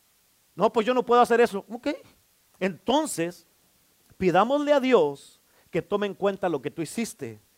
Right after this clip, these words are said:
y te juzgue de acuerdo a eso, porque si tú no per-, perdonas, tú no estás perdonado.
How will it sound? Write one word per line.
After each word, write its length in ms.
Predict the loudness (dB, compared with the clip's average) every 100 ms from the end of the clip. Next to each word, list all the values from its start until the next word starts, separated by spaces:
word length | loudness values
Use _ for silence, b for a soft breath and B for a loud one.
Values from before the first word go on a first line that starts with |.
| _
y 80 | -12
te 120 | -10
juzgue 340 | -8 -6 -6 -4
de 80 | -6
acuerdo 320 | -4 -4 -2
a 80 | -4
eso, 160 | -6
porque 240 | -16 -16 -14
si 140 | -14
tú 180 | -10 -8
no 120 | -8
per-, 300 | -4 -2 0
perdonas, 480 | -2 0 0 -2 -4
tú 140 | -6
no 80 | -8
estás 260 | -8 -8 -8
perdonado. 600 | -10 -10 -10 -12 -14